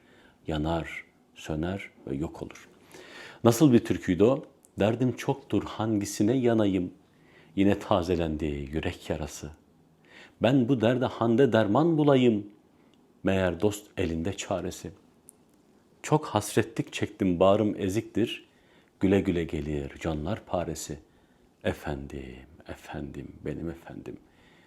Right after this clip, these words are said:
Benim bu derdime derman efendim." Nasıl demişti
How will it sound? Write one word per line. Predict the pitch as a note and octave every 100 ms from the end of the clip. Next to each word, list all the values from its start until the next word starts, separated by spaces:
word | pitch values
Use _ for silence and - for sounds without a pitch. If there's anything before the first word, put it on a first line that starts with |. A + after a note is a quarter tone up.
| _ _ _
Benim | E2+ C#2+ C2+ B1+
bu | E2+ E2+
derdime | D2 - - C#2+ F2+ - _ _ _
derman | D2+ - C#2 C2+
efendim." | - - - - _ _ _ - - - - -
Nasıl | A2 C#3
demişti | A2+ G#2+ -